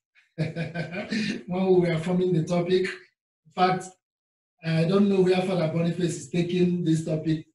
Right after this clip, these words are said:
to, but I so much, I so much, I so much believe in him. And I, I'm sure he's gonna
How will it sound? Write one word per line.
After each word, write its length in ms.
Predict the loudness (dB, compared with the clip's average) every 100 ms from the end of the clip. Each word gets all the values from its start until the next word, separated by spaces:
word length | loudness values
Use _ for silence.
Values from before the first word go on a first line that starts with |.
| -2
to, 420 | 0 2 -2 -6 -10 _ _ _
but 260 | -6 -6 -8 _ _ _ _ _ -10
I 300 | -4 -2 -2
so 280 | 0 2 2
much, 320 | 2 0 -2
I 100 | -10
so 260 | -6 2 2
much, 300 | 4 0 -4
I 120 | -10
so 240 | -8 -2
much 520 | 2 2 0 -2 -10
believe 480 | -6 0 2 2 0
in 340 | -8 -10 -8 -6
him. 400 | 0 0 -2 -8 -14 -18 -12
And 0 |
I, 300 | -8 -8 -8
I'm 680 | -10 -14 _ _ _ _
sure 200 | -10 -2
he's 180 | -2 0
gonna 580 | 0 2 0 -2 -8 -12